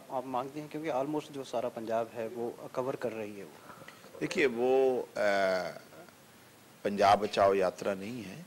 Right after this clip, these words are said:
Speaker 2: क्योंकि पंजाब तो इन लोगों से ही बचाने के लिए आम आदमी पार्टी को दिया गया है, अमान साहब की अगुवाई में। इनकी जो ये यात्रा है, ये सिर्फ और सिर्फ परिवार की राजनीति बचाने के लिए, परिवार का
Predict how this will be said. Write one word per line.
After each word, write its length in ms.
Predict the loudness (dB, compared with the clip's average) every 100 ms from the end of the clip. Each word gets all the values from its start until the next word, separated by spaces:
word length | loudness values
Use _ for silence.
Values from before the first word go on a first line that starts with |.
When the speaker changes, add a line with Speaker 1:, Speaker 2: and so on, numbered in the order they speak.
| -10
Speaker 2:
क्योंकि 220 | -10 -8
पंजाब 680 | -6 -4 2 6 6 4 0
तो 160 | 0 2
इन 160 | 2 2
लोगों 400 | 2 2 0 0
से 220 | 4 6
ही 420 | 6 4 0 -2 -14 -20 -20 -20 -20 -20 -20 -20 -18 -2
बचाने 540 | 0 4 4 4 2 2
के 200 | 2 2
लिए 280 | 4 4
आम 180 | 6 6
आदमी 260 | 2 0 -2
पार्टी 420 | 0 0 0 -6
को 160 | -4 -4
दिया 280 | -4 -4
गया 220 | -4 -4 -6
है, 200 | -4 -4
अमान 280 | -4 -4
साहब 280 | -2 -2 -4 -6
की 60 |
अगुवाई 240 | -10 -10 -12
में। 200 | -16 -20 -20 -20 -20 -20 -20 -20 -10
इनकी 280 | -8 -8 -6
जो 160 | 0 2
ये 160 | 4
यात्रा 380 | 2 2 0 0
है, 160 | 0 0
ये 80 | -4
सिर्फ 360 | -2 -2 -2
और 80 | -8 -4
सिर्फ 220 | -6 -6 -4
परिवार 380 | -2 2 2 2 0
की 100 | -4
राजनीति 520 | -4 -4 -8 -10 -10
बचाने 480 | -8 -6 -6 -6 -8
के 160 | -8 -8
लिए, 240 | -8 -10
परिवार 500 | -6 -2 2 2 0
का 420 | 0 0 0 -2